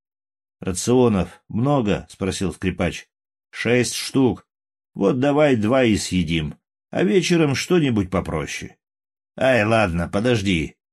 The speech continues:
сейчас сам приду». На кухне скрипач сел за высокий стол и принялся с интересом оглядываться. «Ага», протянул он. «Так, Ит, вон тот шкаф открывал?»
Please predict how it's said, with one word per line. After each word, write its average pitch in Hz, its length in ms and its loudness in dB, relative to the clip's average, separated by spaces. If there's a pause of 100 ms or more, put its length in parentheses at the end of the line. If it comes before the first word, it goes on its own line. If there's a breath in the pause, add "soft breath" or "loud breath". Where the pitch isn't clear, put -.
(140)
сейчас 170 480 0
сам 123 300 0
приду». 80 400 -6 (800)
На 120 140 -2
кухне 202 320 2
скрипач 151 560 0
сел 147 320 2
за 110 140 0
высокий 110 520 0
стол 143 540 0 (240)
и 120 80 0
принялся 113 580 0
с - 100 -2
интересом 101 600 0
оглядываться. 90 840 -4 (340)
«Ага», 92 720 -2
протянул 131 460 -2
он. 139 240 -2 (160)
«Так, 87 520 -2 (340)
Ит, 95 340 -2
вон 135 440 0
тот 143 260 0
шкаф 95 400 -2
открывал?» 151 580 0